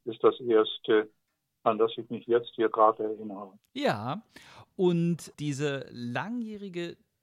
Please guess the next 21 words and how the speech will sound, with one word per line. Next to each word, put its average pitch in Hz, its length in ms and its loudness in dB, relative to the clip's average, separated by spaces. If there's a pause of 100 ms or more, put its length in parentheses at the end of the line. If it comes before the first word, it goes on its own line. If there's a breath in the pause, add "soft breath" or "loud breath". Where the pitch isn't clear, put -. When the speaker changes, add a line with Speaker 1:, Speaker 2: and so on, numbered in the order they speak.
(120)
Speaker 2:
Tätigkeit 139 800 -4
für - 180 -6
dieses 120 440 -4
Forschungsnetzwerk, 113 1400 -4
was - 180 -8
hat 247 160 -10
Sie 220 160 -6
so 202 240 -4
über 190 220 -8
die 185 160 -10
Jahre 180 520 -2 (560 loud breath)
dabei 151 600 4
gehalten? 90 680 -4
Also 117 380 -8
was 135 300 -8
war 143 160 -4
die 135 160 -8
besondere 135 1040 -2
Faszination 135 1300 -2
dieses 90 360 -8
Projekts? - 800 -10